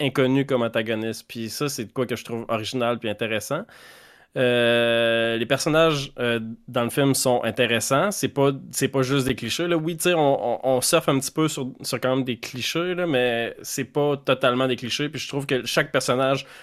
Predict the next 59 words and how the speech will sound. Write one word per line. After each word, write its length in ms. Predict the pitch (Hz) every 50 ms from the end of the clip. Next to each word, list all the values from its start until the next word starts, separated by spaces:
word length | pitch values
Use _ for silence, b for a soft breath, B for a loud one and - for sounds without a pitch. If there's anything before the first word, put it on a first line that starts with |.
| B B B B
a 80 | - 113
de 40 | -
quoi 120 | - 139
d'intéressant. 720 | 135 131 120 - 127 113 117 113 104 - - 135 151 180 - b b b b b b _ _ _ _ -
Euh, 200 | 123 123 120 117
puis 140 | 104 - 127
il 80 | 123
est 60 | 123
pas 120 | 113 139 127
là 100 | 131 139
pour 160 | 139 139 113
rien. 280 | 110 117 113 120 131 185 - _ _ _ _ _ _ _ _ -
Euh, 600 | 143 131 127 127 123 123 127 127 123 123 123 123
le 80 | 127
film 180 | 123 - 185 180
a 60 | 151
son 180 | - 160 139 131
lot 220 | 131 139 151 151
de 120 | 139 139
plot 280 | 127 - - 135 131 127
twists 340 | 131 - - 139 143 139 -
super 560 | - - - 131 131 127 - 135 135 135 135
originaux, 560 | 127 131 123 113 123 131 127 135 139 170 190
là. 140 | 190 190 180
Puis 100 | 156 -
quand 140 | - 139 139
je 60 | 131
dis 120 | 123 131
un 160 | 143 135 131 127
lot, 340 | 123 127 135 143 151 156
c'est 180 | 143 - 135 117
qu'il 120 | - 123
y 80 | 120 117
en 100 | 113 117
a 60 | 117
pas 160 | 107 - 127
juste 260 | 127 120 131 117 - - -
un, 220 | 139 135 147 156
c'est 100 | 151 139
ça, 220 | 123 - 147 151 143
c'est 100 | - 131
le 60 | 110
genre 120 | 127 123
de 100 | 123 120
film 280 | - - 143 139 139 135
où 60 | 123
il 60 | 117
y 40 | 120
a 80 | 113 110
trois 420 | - - - - 127 135 139 139
plot 180 | 139 135 127 120
twists, 340 | - - 139 139 143 -
en 80 | 151 139
tout 80 | - -
cas 160 | - 147 139
que 100 | - 143
j'ai 200 | 123 123 135 131
noté, 480 | 131 131 131 123 - 143 143 165 190
là. 180 | 185 175 180 175